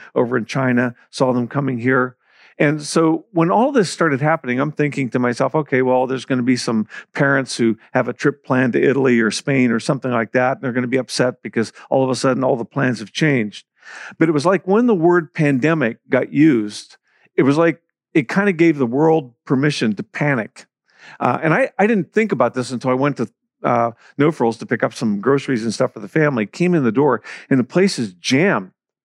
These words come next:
Everybody's, you know, shopping carts are full. And it's like everybody said, "Okay, now's the time to buy pasta.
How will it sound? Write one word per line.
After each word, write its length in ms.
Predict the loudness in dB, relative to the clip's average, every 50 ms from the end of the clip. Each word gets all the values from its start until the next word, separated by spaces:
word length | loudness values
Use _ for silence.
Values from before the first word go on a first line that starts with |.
| _ _ 0
Everybody's, 720 | 0 2 2 2 2 2 2 2 4 2 2 0 -4 -10 -12 -10
you 140 | -4 0 0
know, 240 | 2 2 0 -2 -4 -10 -20 -20 -12
shopping 380 | -2 0 0 0 2 0 0 0
carts 260 | 0 -2 -2 -2 -2
are 80 | -4 -4
full. 360 | 0 0 2 4 4 4 4
And 100 | 2 2
it's 120 | 0 0
like 200 | -2 -2 0 0
everybody 320 | 0 -2 0 0 2 0 2
said, 160 | 2 0 0
"Okay, 220 | 0 0 0 0
now's 320 | 2 2 2 2 2 2 0
the 100 | -2 -2
time 280 | -2 -2 -2 -2 -2 -2
to 60 | -2
buy 220 | 0 0 0 0
pasta. 560 | -2 -4 -4 -2 -2 -2 -4 -4 -2 -4 -4